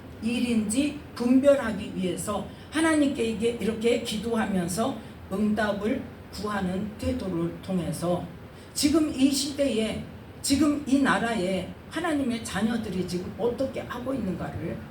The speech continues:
보자는 거예요. 작년에 너무나 힘들고 너무나 어려운 시대였죠.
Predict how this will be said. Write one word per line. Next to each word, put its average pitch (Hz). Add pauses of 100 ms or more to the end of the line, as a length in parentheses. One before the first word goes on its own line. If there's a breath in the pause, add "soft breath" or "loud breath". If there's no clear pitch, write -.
(140)
보자는 156
거예요. 131 (1400)
작년에 220
너무나 214
힘들고 254
너무나 196
어려운 180
시대였죠. -